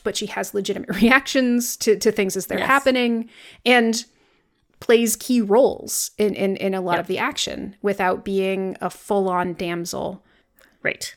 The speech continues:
Speaker 2: Yep. Yep. Yeah. And, um, Roger Ebert s-, kind of ended up saying that, um,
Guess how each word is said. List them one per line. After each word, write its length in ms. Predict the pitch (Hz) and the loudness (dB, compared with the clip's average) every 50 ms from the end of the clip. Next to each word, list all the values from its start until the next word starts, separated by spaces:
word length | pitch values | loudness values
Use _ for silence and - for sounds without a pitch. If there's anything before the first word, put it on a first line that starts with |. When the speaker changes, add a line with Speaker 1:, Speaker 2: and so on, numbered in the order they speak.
| _ _ | _ _
Speaker 2:
Yep. 260 | 190 190 - - _ _ _ _ _ _ _ | 0 0 0 -2 _ _ _ _ _ _ _
Yep. 240 | - 196 - - - _ _ _ _ _ _ _ _ - _ - - - - - - - _ | 0 0 0 -2 -8 _ _ _ _ _ _ _ _ -20 _ -20 -20 -20 -20 -20 -20 -10 _
Yeah. 180 | - 147 - - - _ _ _ _ _ _ _ _ _ _ _ _ _ _ _ _ | 0 0 0 -2 -6 _ _ _ _ _ _ _ _ _ _ _ _ _ _ _ _
And, 320 | 196 185 170 165 170 170 - | 0 2 2 0 0 -2 -2
um, 420 | - 156 160 - 90 92 - - - - | -2 -2 -2 -2 -4 -4 -6 -8 -6 0
Roger 240 | 196 190 175 180 - | 2 4 4 4 2
Ebert 360 | - 185 - 139 - - - | 0 0 0 -2 -4 -4 -8
s-, 240 | - - - - - - - - - - | -14 -16 -14 -14 -14 -14 -14 -20 -20 -10
kind 140 | - 180 170 | -8 -8 -8
of 140 | 165 - - - | -6 -8 -6 -4
ended 220 | - 180 175 151 | -2 0 0 0
up 100 | 147 - | 0 -2
saying 340 | - - - 170 160 160 160 - | -2 -2 -2 0 0 -2 -2 -2
that, 260 | - 135 - - - - - - - - - - - | -4 -4 -4 -6 -8 -12 -14 -18 -20 -18 -20 -12 -4
um, 400 | - 170 160 151 160 160 160 160 | 0 0 0 0 0 -4 -6 -6